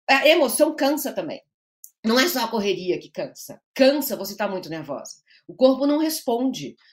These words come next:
Você não consegue mais dar um tiro. Você não consegue fazer um cruzamento. E podia ter ali trinta e cinco minutos de acréscimo. As inglesas não iam conseguir.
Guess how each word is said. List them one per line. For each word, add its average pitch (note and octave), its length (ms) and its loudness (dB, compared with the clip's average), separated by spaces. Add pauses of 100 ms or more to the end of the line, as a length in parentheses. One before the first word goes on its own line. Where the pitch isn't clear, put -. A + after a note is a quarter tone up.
Você G#3 100 -8
não B3+ 120 2
consegue C#4+ 340 0
mais A#3+ 180 -2
dar F#3+ 140 0
um E3 80 -6
tiro. C3 460 -10
Você D#3+ 160 -6
não C#4 100 0
consegue D4 260 -2
fazer A3+ 200 -2
um G#3+ 100 -4
cruzamento. E3 560 -6 (500)
E C#4+ 60 -4
podia F4+ 260 2
ter A4+ 140 2
ali F4 280 4
trinta F4+ 280 2
e - 40 -2
cinco F4+ 240 0
minutos D4+ 300 0
de D4+ 140 -8
acréscimo. C4 680 -4
As C4+ 180 0
inglesas C4+ 420 -2
não D#4+ 220 0
iam E4 300 2
conseguir. C#4+ 580 -6